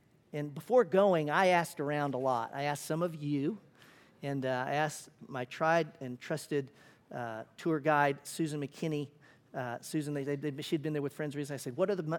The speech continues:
what are the not miss, can't miss, don't miss this, you know, while you're there things?" And she, you know, it said, "We're in Paris," you know, and she said, "Lloyd, you've got to visit Saint Chapelle."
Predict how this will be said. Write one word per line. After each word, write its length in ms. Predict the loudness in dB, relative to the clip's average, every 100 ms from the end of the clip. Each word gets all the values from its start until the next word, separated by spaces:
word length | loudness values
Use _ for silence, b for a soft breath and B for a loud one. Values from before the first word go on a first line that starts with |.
| -4
what 140 | 0 0
are 60 |
the 100 | 0
not 320 | 0 2 2 0
miss, 240 | -4 -4
can't 320 | -6 -6 -4
miss, 180 | -6 -6
don't 440 | 2 12 12 12
miss 280 | 12 12 12
this, 560 | 12 12 12 12 6 -6 -2
you 80 |
know, 140 | 0 0
while 200 | 2 2
you're 180 | 2 2
there 220 | 0 0
things?" 420 | -2 -4 -4 -6
And 200 | -6 -6 B B B B B
she, 280 | -18 -8 -4
you 80 | -4
know, 80 |
it 100 | -4
said, 140 | -4 0
"We're 100 | 0
in 140 | 0
Paris," 500 | 0 0 2 0 -4
you 60 | -4
know, 160 | -4
and 100 | -4
she 100 | -6
said, 260 | -8 -6 -2
"Lloyd, 200 | -2 -2
you've 220 | -6 -4
got 420 | 0 2 0 -4
to 140 | -10 -6
visit 500 | -4 -4 -2 -6 -8 b b
Saint 540 | -18 -10 -8 -8 -10 -16 _
Chapelle." 640 | -14 -12 -4 0 0 0